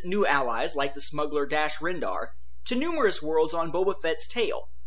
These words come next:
but none of their various missions is able to stop Boba Fett from finally delivering Han into Jabba's hands. Jabba, with an odd sense of humor,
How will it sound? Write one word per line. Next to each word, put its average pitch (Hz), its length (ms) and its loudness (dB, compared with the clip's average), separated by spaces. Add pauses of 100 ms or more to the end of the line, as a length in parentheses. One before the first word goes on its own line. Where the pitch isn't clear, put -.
(140)
but 226 120 0
none 285 200 0
of 294 120 0
their 226 160 8
various 180 400 2
missions 151 460 -2
is 156 140 -2
able 175 240 0
to 175 100 -4
stop - 400 0
Boba 160 260 0
Fett 156 240 0
from 143 240 -4
finally 233 360 4
delivering 185 420 -2
Han 165 360 -2
into 165 180 -4
Jabba's 127 380 0
hands. 135 380 -4 (480)
Jabba, 175 460 4
with 127 140 -4
an 123 180 -4
odd 147 300 2
sense 135 240 0
of 117 80 -4
humor, 143 380 0